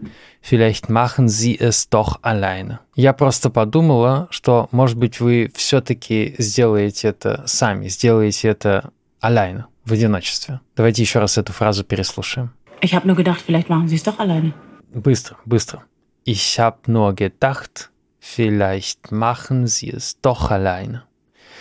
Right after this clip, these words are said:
Speaker 1: Вот такая вот фраза. «Я лишь подумала, может быть, вы всё-таки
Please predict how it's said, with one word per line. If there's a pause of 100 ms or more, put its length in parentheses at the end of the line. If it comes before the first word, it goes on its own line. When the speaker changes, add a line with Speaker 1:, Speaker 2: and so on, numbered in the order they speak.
(240)
Speaker 1:
Вот
такая
вот
фраза.
«Я
лишь
подумала, (280)
может
быть,
вы
всё-таки